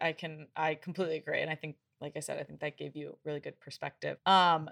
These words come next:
so you don't, you get cut in twenty sixteen. Cut, you don't, you don't get picked. But in twenty seventeen, your first full season, you've graduated from Stanford, you win four U twenty-three World Cups and the U twenty-three World Cup overall title.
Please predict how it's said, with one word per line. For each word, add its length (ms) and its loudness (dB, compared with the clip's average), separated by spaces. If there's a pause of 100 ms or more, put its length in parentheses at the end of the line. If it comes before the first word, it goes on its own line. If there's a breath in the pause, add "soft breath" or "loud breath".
so 140 0
you 180 0
don't, 240 4
you 80 -2
get 200 4
cut 340 4
in 80 -8
twenty 220 -8
sixteen. 380 -10 (280)
Cut, 400 0
you 140 -6
don't, 180 -4 (100)
you 120 2
don't 100 4
get 140 0
picked. 260 -4 (420 soft breath)
But 320 6 (280 soft breath)
in 100 2
twenty 220 8
seventeen, 680 2 (320)
your 160 4
first 340 4
full 440 2
season, 600 2
you've 180 -4
graduated 520 6
from 120 -8
Stanford, 680 -2
you 140 -6
win 180 -4
four 560 2
U 260 -4
twenty-three 720 -4
World 240 0
Cups 440 -4 (100)
and 100 0
the 60 -4
U 80 -2
twenty-three 480 0
World 280 0
Cup 220 -4
overall 380 4
title. 500 -2